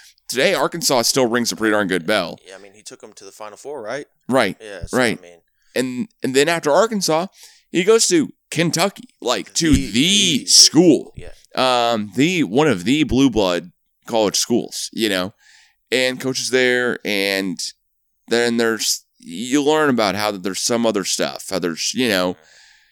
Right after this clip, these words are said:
Speaker 1: um, it also gives me a great appreciation when I was watching the Eddie documentary, because it kinda gives you a appreciation for someone's fame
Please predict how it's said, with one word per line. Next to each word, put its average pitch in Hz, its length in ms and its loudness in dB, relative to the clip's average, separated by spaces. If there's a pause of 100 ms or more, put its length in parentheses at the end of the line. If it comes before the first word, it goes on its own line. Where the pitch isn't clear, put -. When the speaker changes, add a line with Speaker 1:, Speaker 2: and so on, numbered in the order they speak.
(420)
Speaker 1:
um, 101 640 0 (120)
it 127 60 2
also 151 220 2
gives 139 160 -8
me 131 80 -2
a 123 40 -2
great 117 180 -2
appreciation 110 520 -4
when 104 60 -2
I 98 40 0
was 92 100 -6
watching 101 220 -4
the 92 100 -2
Eddie 90 140 0
documentary, 87 560 -4
because 85 320 -6
it 80 80 -10
kinda 117 260 -6
gives 101 260 -4
you 95 300 -2 (100)
a 80 400 -2
appreciation 98 600 -8
for - 180 -12
someone's 82 480 -6
fame 73 460 -8